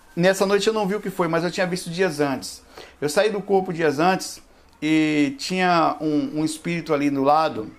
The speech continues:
e que ele tava se plasmando de Bibi, né? A Bibi era a pessoa que, inclusive, eu fiz no fac dois três sete, que eu fui no,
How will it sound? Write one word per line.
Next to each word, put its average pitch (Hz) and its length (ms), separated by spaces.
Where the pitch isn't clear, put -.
e 135 80
que 139 220
ele 151 180
tava 156 220
se 160 120
plasmando 151 640
de 143 120
Bibi, 135 520
né? 131 260
A - 20
Bibi 135 280
era 185 100
a 180 60
pessoa 160 280
que, - 60
inclusive, 151 320
eu - 20
fiz 165 140
no 165 80
fac 156 240
dois 151 180
três 147 220
sete, 147 380
que - 80
eu 135 80
fui 151 160
no, 151 260